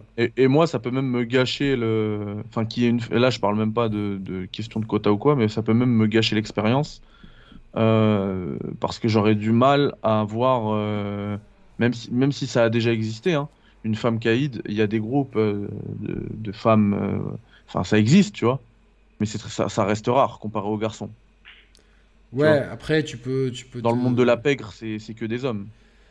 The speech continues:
Speaker 2: T'as, t'as, t'as des exemples, par exemple en Italie,
Speaker 1: Ouais, il y a
Speaker 2: quand,
Speaker 1: des
Speaker 2: quand,
Speaker 1: exemples,
Speaker 2: quand
Speaker 1: bien
Speaker 2: tous
Speaker 1: sûr.
Speaker 2: les, quand tous les ca-, capis de la mafia sont, sont partis, c'est les, vraiment les femmes qui ont,
Speaker 1: Et en plus,
Speaker 2: qui ont, qui ont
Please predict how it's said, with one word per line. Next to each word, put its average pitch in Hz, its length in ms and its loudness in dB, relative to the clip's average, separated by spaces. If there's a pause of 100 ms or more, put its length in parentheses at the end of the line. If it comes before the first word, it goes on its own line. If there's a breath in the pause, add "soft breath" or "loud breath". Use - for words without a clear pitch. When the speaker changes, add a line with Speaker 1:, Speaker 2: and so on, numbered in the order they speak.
(280 soft breath)
Speaker 2:
T'as, 156 220 -2
t'as, 220 220 2
t'as 185 300 2
des 180 240 0
exemples, 165 400 0
par 147 160 2
exemple 151 280 -2
en 151 80 -2
Italie, 143 400 0
Speaker 1:
Ouais, 196 160 4
il 143 60 2
y 143 40 2
a 151 40 4
Speaker 2:
quand, - 20 -2
Speaker 1:
des 139 60 -2
Speaker 2:
quand, 139 80 2
Speaker 1:
exemples, 135 180 2
Speaker 2:
quand 143 160 2
Speaker 1:
bien 151 100 -8
Speaker 2:
tous - 20 -4
Speaker 1:
sûr. 156 180 4
Speaker 2:
les, 143 100 4
quand 139 140 0
tous 151 140 -6
les 147 180 -2
ca-, 127 720 -2
capis 131 320 -6
de 127 80 -6
la 117 220 -4
mafia 123 360 -6
sont, 113 380 -8
sont 117 140 -8
partis, 120 300 -8
c'est 135 160 -8
les, 107 80 -6
vraiment 123 420 -2
les 120 100 -4
femmes 143 320 -2
qui - 120 -12
ont, 107 260 -10 (260 soft breath)
Speaker 1:
Et 120 40 -4
en 113 80 -2
plus, - 320 -16
Speaker 2:
qui - 120 -10
ont, 120 120 -4
qui 120 100 -8
ont 117 60 -6